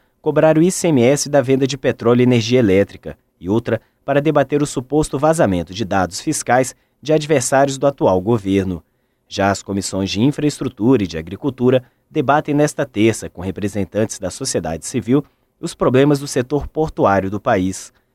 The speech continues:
Ainda na terça, a Comissão de Assuntos Econômicos pode votar projeto de lei que concede isenção tributária à Academia Brasileira de Letras,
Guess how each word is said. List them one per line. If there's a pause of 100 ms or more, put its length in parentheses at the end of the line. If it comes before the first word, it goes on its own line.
(200)
Ainda
na
terça, (240)
a
Comissão
de
Assuntos
Econômicos
pode
votar
projeto
de
lei (280)
que
concede
isenção
tributária
à
Academia
Brasileira
de
Letras,